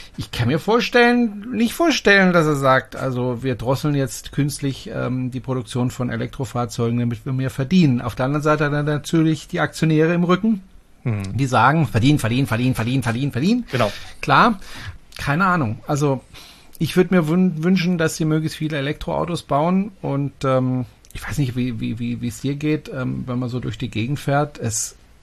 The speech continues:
Speaker 1: es ist langsam wirklich sichtbar im, im Straßenverkehr, dass immer mehr Elektroautos durch die Gegend fahren, ähm, dass du teilweise mehrere Fahrzeuge gleichzeitig siehst, ähm,
Speaker 2: Ja. Also ich
Speaker 1: äh,
Speaker 2: bin,
Speaker 1: die, die
Speaker 2: ähm,
Speaker 1: elektrisch fahren.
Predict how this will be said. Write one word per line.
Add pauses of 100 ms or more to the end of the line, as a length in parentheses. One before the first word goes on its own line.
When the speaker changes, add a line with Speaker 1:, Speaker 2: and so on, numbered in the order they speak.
(180)
Speaker 1:
es
ist
langsam
wirklich
sichtbar
im,
im
Straßenverkehr,
dass
immer
mehr
Elektroautos
durch
die
Gegend
fahren, (600)
ähm,
dass
du (160)
teilweise
mehrere
Fahrzeuge
gleichzeitig
siehst,
ähm,
Speaker 2:
Ja. (1120)
Also
ich
Speaker 1:
äh,
Speaker 2:
bin,
Speaker 1:
die,
die
Speaker 2:
ähm,
Speaker 1:
elektrisch
fahren.